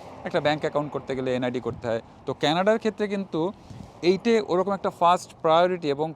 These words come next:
সবথেকে গুরুত্বপূর্ণ একটা ডকুমেন্ট। আপনি যেখানেই যান না কেন, একটা ব্যাংক অ্যাকাউন্ট করতে গেলেও আপনাকে বলবে যে ড্রাইভিং লাইসেন্সটা শো করেন।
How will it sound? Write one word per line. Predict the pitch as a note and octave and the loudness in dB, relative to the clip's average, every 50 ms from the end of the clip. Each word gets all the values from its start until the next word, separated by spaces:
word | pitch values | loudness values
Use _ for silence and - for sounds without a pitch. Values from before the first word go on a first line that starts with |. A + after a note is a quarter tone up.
| - | -10
সবথেকে | - - E3 D#3 - - - - G3+ G3+ G3+ | -4 -2 -2 -2 -2 -4 -8 -6 -4 -4 -4
গুরুত্বপূর্ণ | E3 D#3 D#3+ D#3+ - - E3 E3+ E3+ D#3+ | -4 -6 -8 -8 -8 -8 -8 -6 -6 -6
একটা | D3+ - D#3 B2+ | -6 -4 -4 -4
ডকুমেন্ট। | A#2 A#2 - - A2 G2+ G2+ G#2 | -4 -4 -4 -4 -6 -6 -4 -2
আপনি | C3+ - - F#3 | -4 -4 -4 -6
যেখানেই | D3+ C#3+ E3 - G3 G#3 A3 G#3+ | -4 -4 -4 -2 -2 -2 -2 -2
যান | F3 D#3+ D3 | -2 -2 -2
না | C3 B2 | -2 -4
কেন, | A#2 A#2+ B2+ | -4 -4 -4
একটা | - - D3+ | -4 -6 -4
ব্যাংক | A#2 C#3 C#3+ E3 F3 | -2 -2 -2 -2 -2
অ্যাকাউন্ট | E3+ F3+ - - F#3+ F#3+ F#3 | -6 -6 -6 -6 -6 -6 -6
করতে | - F#3 F3+ - - F3 | -6 -8 -8 -6 -6 -6
গেলেও | E3+ F3 F#3 F#3+ | -4 0 0 0
আপনাকে | F3 - E3+ D#3+ D3+ D3+ | 0 0 -2 -6 -6 -6
বলবে | C3 C3 A#2 G#2 G2 F#2 - - - - - - - - - - | -4 -6 -4 -4 -6 -8 -8 -10 -18 -20 -20 -20 -20 -20 -14 -8
যে | B2+ A#2+ G#2+ | -6 -4 0
ড্রাইভিং | A#2+ B2 B2+ C3 C3 | 0 0 0 -2 -2
লাইসেন্সটা | B2 A2 - A#2+ A2+ - A2+ | -4 -6 -6 -8 -12 -12 -12
শো | - - F#2+ | -12 -12 -10
করেন। | - - D2+ D2 - | -10 -8 -10 -10 -10